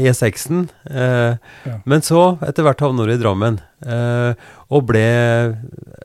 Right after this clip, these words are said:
Speaker 1: er, heter det veisjef?
Speaker 2: Jeg ble veisjef her i Buskerud, ja.
Speaker 1: Ja, altså for hele Buskerud fylke?
Speaker 2: Ja,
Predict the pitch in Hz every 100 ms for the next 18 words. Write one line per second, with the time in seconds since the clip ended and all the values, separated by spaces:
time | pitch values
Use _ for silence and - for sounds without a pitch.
0 | - - 117 120 123 123 127 104 - 156
1 | 226 - - - - - - _ 139 143
2 | 160 147 151 151 123 - 120 123 123 117
3 | 123 - - 120 117 120 - - 117 95
4 | - - _ 123 131 - 143 139 113 117
5 | 120 - 101 123 90 107 95 - 165